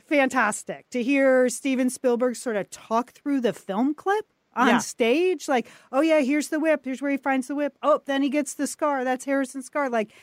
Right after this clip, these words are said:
Speaker 1: it was kind of the Indy origin story, that sequence, and then
Speaker 2: Yeah.
Speaker 1: to hear it with the music, fantastic. Great.
Speaker 2: Wow.
Speaker 1: To hear him talk about Schindler's List, what that was like,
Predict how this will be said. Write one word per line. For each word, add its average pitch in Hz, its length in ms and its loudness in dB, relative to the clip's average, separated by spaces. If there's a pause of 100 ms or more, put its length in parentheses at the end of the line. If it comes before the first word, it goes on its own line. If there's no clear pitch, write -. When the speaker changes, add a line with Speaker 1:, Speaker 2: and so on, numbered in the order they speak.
(140)
Speaker 1:
it 247 100 0
was 247 140 0
kind 269 280 -4
of 262 100 0
the 226 160 -4
Indy 226 200 -4
origin 214 480 -4
story, 285 440 -6
that 254 340 -2
sequence, 277 560 -4
and 208 140 -6
then 226 80 -2
Speaker 2:
Yeah. 156 60 -2
Speaker 1:
to 185 60 -6
hear 240 120 -2
it 233 40 -4
with 226 160 -8
the 226 60 -12
music, 233 340 -6 (360)
fantastic. 214 680 -4 (280)
Great. 185 360 0
Speaker 2:
Wow. 135 160 -6
Speaker 1:
To 220 100 -4
hear 269 180 2
him 262 100 2
talk 233 240 -4
about 208 280 -2
Schindler's 208 520 -8
List, 233 380 -2
what 170 160 -10
that 202 220 -4
was 226 200 -8
like, 226 280 -4